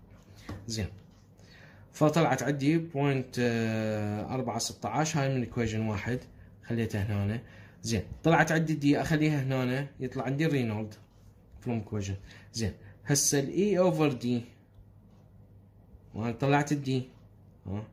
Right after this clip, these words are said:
هاي شوف انتبهوا هنا، أنا ايش قد طلعت؟ بوينت أربعة ستاش meter. ال E هنا مليمتر. فلازم نسوي الدي هم مليمتر. فتضربها في ألف.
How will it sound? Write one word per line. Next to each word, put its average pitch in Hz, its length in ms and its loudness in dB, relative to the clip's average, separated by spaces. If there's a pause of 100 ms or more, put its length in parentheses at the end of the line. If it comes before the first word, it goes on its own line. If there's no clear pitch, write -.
(600)
هاي 131 260 -4
شوف - 240 -4
انتبهوا 123 340 0
هنا، 127 200 2
أنا 107 300 0
ايش 131 200 0
قد 151 100 2
طلعت؟ 135 400 0
بوينت 131 220 -2
أربعة 139 320 -2
ستاش 143 520 -2 (180)
meter. 135 360 0 (840)
ال 135 120 0
E 170 300 6
هنا 170 320 4
مليمتر. 160 540 4 (1120)
فلازم 135 420 2
نسوي 147 360 4
الدي 180 300 2
هم 220 160 6
مليمتر. 139 560 2 (580)
فتضربها 131 460 -2
في 98 220 -4
ألف. 95 260 -6